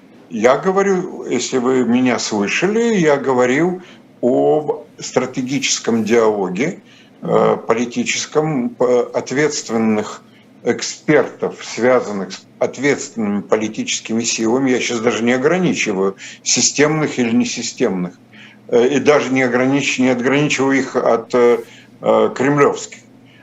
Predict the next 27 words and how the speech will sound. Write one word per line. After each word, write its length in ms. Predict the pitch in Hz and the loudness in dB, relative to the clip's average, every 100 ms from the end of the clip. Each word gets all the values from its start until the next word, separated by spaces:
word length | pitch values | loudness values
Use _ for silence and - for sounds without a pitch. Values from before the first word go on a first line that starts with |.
| - | -10
Вот, 500 | 104 113 135 139 135 | -2 0 2 0 2
э, 320 | 135 127 117 - - - - | 2 4 2 -4 -12 -20 -4
по 200 | - 180 | 4 4
тому, 680 | 214 220 170 165 220 254 240 - - - - | 6 2 2 2 2 0 -4 -12 -20 -20 -4
куд-, 260 | 165 151 - | -2 -2 2
как 260 | 165 165 | 4 4
мы 140 | 214 226 | 2 2
будем 340 | 196 202 214 | 2 2 2
выходить, 640 | 196 - 214 202 233 - - | 0 2 2 2 -2 -4 -4
потому 280 | 123 135 139 | -2 0 0
что 140 | - | 4
когда 340 | 143 139 175 | 2 6 6
уже 380 | 165 131 139 156 | 6 2 4 4
мы 320 | 139 139 123 - | 4 0 -4 -6
начнем 960 | 131 127 139 - 175 220 262 254 190 120 | 0 2 2 0 2 4 6 6 4 2
это 200 | 120 127 | 0 -2
делать, 680 | 120 160 175 101 85 - - - - - - - - | -2 2 2 2 -2 -8 -20 -20 -20 -20 -20 -18 -8
будет 380 | 104 180 226 | -2 0 0
поздновато, 960 | - 214 214 226 233 247 208 - 87 - - - - - | -2 -2 2 2 4 6 4 0 -6 -8 -18 -20 -16 0
э, 320 | 131 131 127 | 4 4 4
затевать 680 | 113 156 165 190 196 190 185 | 2 0 2 2 4 2 0
спор. 540 | - - 233 156 - - - - - | -6 0 2 2 0 -12 -20 -20 -4
Я 220 | 123 147 | 2 4
вот 180 | 143 139 | 2 -2
щас, 460 | - 170 139 - - | 0 2 2 -2 -2
э, 340 | 131 131 127 113 | 0 2 0 -2
готовясь, 840 | 110 143 147 151 131 - - - | 0 0 0 -2 -2 -4 -6 -10